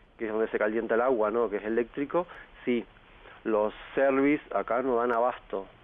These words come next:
no dan abasto porque, sí,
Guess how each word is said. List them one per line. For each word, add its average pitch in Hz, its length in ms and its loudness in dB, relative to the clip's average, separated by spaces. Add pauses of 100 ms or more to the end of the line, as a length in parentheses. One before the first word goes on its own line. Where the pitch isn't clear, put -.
(280)
no 107 140 -2
dan 117 100 0
abasto 123 540 0
porque, 101 880 0
sí, 123 180 -2